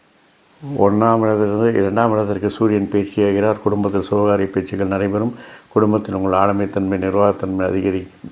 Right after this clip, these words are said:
உங்களுடைய பேச்சை எல்லோரும் கேட்பார்கள். தனவரவு, பணவரவு நன்றாக இருக்கும். குடும்பத்தில் உங்களுக்கு பேரும் புகழும் உண்டாகும். மகரம்.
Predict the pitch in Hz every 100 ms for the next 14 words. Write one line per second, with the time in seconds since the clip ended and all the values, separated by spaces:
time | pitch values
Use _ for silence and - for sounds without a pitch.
0 | - 110 98 95 101 95 - 95 95 92
1 | - 95 - 101 98 113 - 95 104 104
2 | 101 95 95 98 95 95 95 95 101 95
3 | 92 95 - - - - - - - 117
4 | 123 117 - 120 104 98 87 85 101 104
5 | 101 95 90 95 - 92 85 85 - -
6 | - - - - - - - - - -
7 | - - _ _ _ - - - - _
8 | - 98 95 110 107